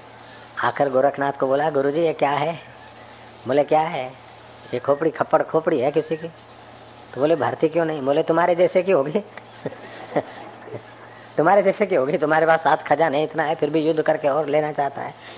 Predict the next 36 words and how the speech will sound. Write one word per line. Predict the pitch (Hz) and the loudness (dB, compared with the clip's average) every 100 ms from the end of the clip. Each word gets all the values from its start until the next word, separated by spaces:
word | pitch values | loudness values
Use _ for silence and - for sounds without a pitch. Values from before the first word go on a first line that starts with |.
| 135 | 0
ये | 165 | 2
तो | 180 | 2
खोपड़ी | 165 165 | 2 2
में | 170 | 2
विचार | 160 160 170 165 | 2 2 0 0
है, | |
इसीलिए | 151 160 160 | 0 0 2
तो | 151 | 0
हत्याएं | - 156 | 0 0
कर | 151 156 | 2 0
रहा | 170 | -2
है। | |
तो | 170 165 - - - - - - - - - - - - - - - | -8 -16 -20 -20 -20 -20 -20 -20 -20 -20 -20 -20 -20 -20 -20 -14 -2
है | 170 170 | -2 2
जरा | 135 156 | 2 4
सी | 180 | 0
खोपड़ी, | - 135 180 | 0 0 2
लेकिन | 185 185 165 | 2 0 -2
कितना | 165 180 185 | -2 -2 0
चाहिए? | 147 156 139 135 | -2 -2 -4 -2
इतना | 151 156 143 | -2 0 -2
मकान, | 139 135 135 143 | -2 -2 0 -2
इतना | 143 147 139 | -2 -2 -2
ये, | 135 139 | -2 -2
इतनी | 139 151 | -2 -2
जमीन, | 139 151 131 | -2 -2 -2
फिर | 135 | -2
भी | 147 | -2
खोपड़ी | 190 151 170 165 | 0 0 2 0
में | 170 | 0
कमी | 151 160 | 0 0
लगती | 139 - | -2 -4
है, | - | -6
और, | 190 | -6
और, | - 156 175 | -6 -8 -8
और। | - 151 | -8 -10